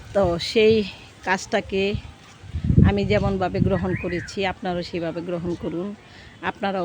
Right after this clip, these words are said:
বাগান করুন, আর আমার মতো এরকম সুন্দর সুন্দর ভিডিও আমাদেরকে উপহার দেন। দেখুন, আমাদের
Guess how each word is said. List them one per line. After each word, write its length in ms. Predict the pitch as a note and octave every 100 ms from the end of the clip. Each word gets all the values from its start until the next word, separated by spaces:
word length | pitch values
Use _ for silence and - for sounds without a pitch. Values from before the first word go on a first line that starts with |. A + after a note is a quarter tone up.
| F#3
বাগান 280 | F3 F3+ E3+ -
করুন, 260 | E3+ F#3 G3+ G3+ - - - - - -
আর 80 | F3+ F#3
আমার 160 | F#3 F#3+
মতো 180 | F3 F#3+ F3+
এরকম 340 | F3+ - F3+ F3 -
সুন্দর 280 | F#3+ F3+ E3+ -
সুন্দর 280 | F3 E3+ F3 - - - - - - G3
ভিডিও 260 | G#3 G3+ G3+ F#3 -
আমাদেরকে 420 | F#3 F3 E3+ - E3+
উপহার 300 | F3 E3+ F3+ E3
দেন। 140 | F#3 A3+ A#3+ - - - - - - - - - - - - F#3
দেখুন, 360 | F#3+ - G3+ A3 C4+ - - - - - - - - - - - - - - - - - - G#3+
আমাদের 300 | G#3 G3